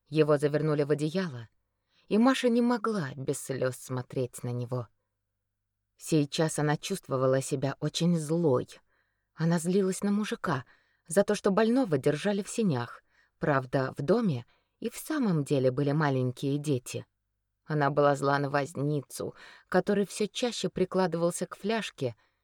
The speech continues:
и начинал рассказывать про Машу все более фантастические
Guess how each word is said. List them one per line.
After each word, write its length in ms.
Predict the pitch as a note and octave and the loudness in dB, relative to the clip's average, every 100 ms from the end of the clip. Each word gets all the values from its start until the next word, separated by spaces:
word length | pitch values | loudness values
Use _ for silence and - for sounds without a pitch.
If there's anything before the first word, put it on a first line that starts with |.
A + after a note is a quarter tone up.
| _ _ - | _ _ 0
и 80 | |
начинал 420 | D3+ D#3 E3 D#3+ D#3 | 0 0 0 2 4
рассказывать 600 | D#3+ - D#3+ D#3 D#3+ - | 2 2 2 2 -2 -2
про 140 | E3 | 0
Машу 320 | F#3 F#3+ - | 2 0 -6
все 240 | - - B2 | -12 -6 -4
более 340 | C3+ C3+ C3+ | 0 0 0
фантастические 1200 | C3 C#3+ C#3 E3 - - C#3 - C3 - D3+ D3 | 0 -2 -2 -6 -8 -14 -14 -10 -10 -10 -8 -8